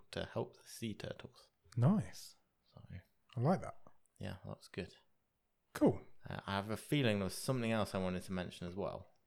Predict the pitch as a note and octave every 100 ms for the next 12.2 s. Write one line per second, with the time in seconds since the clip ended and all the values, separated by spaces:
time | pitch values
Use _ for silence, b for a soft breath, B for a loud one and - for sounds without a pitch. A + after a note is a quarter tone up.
0 | _ - - A#2+ A2 D#3+ - E2+ - G#2+
1 | G2+ F#2+ F2+ E2 E2+ E2+ - F2 D3+ F3+
2 | F3 F3+ A3 F#3+ D#2 - - - B B
3 | B - - C3 B2 F#2 E2+ - - -
4 | - - - _ _ _ _ _ b b
5 | b b - G#2 - - _ B2+ A2+ A2+
6 | A2 A#2 G#2+ G#2 G2+ - G2 G2+ G2+ F#2
7 | F2 F2+ G2 F#2 F#2 F#2 - F#2 F#2+ F2+
8 | - F#2+ B2+ E3+ E3+ - F#3+ C#3+ C3+ C3+
9 | A2+ G#2+ G#2+ - - - G2 D#2+ - -
10 | G#2 - - C#3+ C3+ C3 B2 B2+ A2+ F#2+
11 | F2+ - - - - G#2 A2 G#2 - E2
12 | -